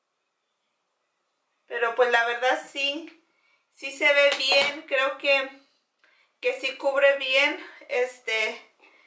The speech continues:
y pues la verdad no, eh, no es un precio económico, pero pues, ah, hay otros como el de,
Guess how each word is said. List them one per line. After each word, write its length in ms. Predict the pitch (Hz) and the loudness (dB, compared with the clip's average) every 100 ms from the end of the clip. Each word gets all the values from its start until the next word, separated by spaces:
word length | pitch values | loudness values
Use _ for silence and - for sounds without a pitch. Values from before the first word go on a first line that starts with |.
| _ _ _ | _ _ _
y 220 | - 247 247 | -8 -4 0
pues 580 | 247 247 240 247 - - | 4 4 4 0 -8 -6
la 200 | 247 240 | 0 0
verdad 300 | 247 254 277 | 0 -2 0
no, 120 | 311 | 2
eh, 360 | 302 262 262 247 | 2 0 -2 0
no 140 | 285 | 0
es 160 | 294 403 | 2 0
un 120 | - | -2
precio 320 | 320 302 339 | -2 -2 -2
económico, 920 | 320 - - 262 254 285 311 311 370 - | -6 -8 -2 0 2 2 0 -2 -2 0
pero 480 | 277 247 233 - - - - - _ | 2 2 2 -2 -10 -20 -20 -20 _
pues, 520 | 254 254 262 - - - - - | 0 0 -2 -10 -12 -16 -16 -8
ah, 400 | 226 233 233 240 - | -2 0 0 -2 -2
hay 160 | 240 254 262 | 2 4 2
otros 400 | 269 277 285 - | 2 4 4 -2
como 480 | - 247 233 220 220 | 0 0 0 0 0
el 180 | 220 214 220 220 | 0 -2 -6 -4
de, 340 | 220 214 208 | 2 2 2